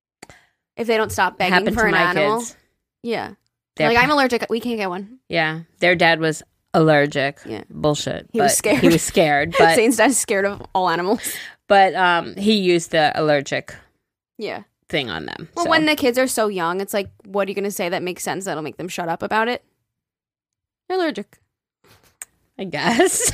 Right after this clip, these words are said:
Speaker 2: <laughs>
Speaker 1: If I rolled down the window on the interstate, the, uh, she would go to jail, or if I turned on the light.
Speaker 2: Oh.
Speaker 1: Roll down the window.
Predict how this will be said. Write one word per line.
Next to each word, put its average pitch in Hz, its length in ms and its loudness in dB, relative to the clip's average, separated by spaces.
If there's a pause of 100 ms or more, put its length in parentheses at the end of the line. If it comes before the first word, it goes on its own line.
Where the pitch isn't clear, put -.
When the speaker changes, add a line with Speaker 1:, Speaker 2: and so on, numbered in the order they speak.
Speaker 2:
<laughs> 640 60 6 (4000)
Speaker 1:
If 277 200 -6
I 302 140 2
rolled 269 300 -2
down 294 220 0
the 262 100 -4
window 233 520 -2
on 214 140 -4
the 220 120 -6
interstate, 214 680 -6
the, 202 300 -10 (380)
uh, 208 580 0 (160)
she - 240 -6
would 269 120 -4
go 233 120 2
to 226 80 0
jail, 185 540 -4
or 214 480 -2 (200)
if 220 120 -6
I 214 80 0
turned 214 260 -6
on 202 140 -8
the 180 60 -8
light. 117 260 -6 (260)
Speaker 2:
Oh. 170 960 2
Speaker 1:
Roll 277 140 -4
down 302 160 -6
the 165 80 -10
window. 196 580 -12